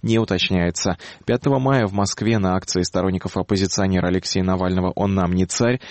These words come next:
против избрания Владимира Путина на пост президента России вместе с полицейскими демонстрантов задерживали люди в казачьей форме.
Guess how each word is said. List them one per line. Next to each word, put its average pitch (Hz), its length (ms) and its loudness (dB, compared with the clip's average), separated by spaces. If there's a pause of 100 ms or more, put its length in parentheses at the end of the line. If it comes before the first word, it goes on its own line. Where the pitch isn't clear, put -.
(120)
против 113 360 0
избрания 95 500 0
Владимира 95 420 0
Путина 101 320 -2
на 104 140 -2
пост - 240 -4
президента 87 500 -2
России 113 420 0 (360)
вместе 151 160 -2
с - 60 -6
полицейскими 123 640 0
демонстрантов 95 680 -2
задерживали 101 640 0
люди 98 280 0
в 95 80 -8
казачьей 101 520 0
форме. 107 400 0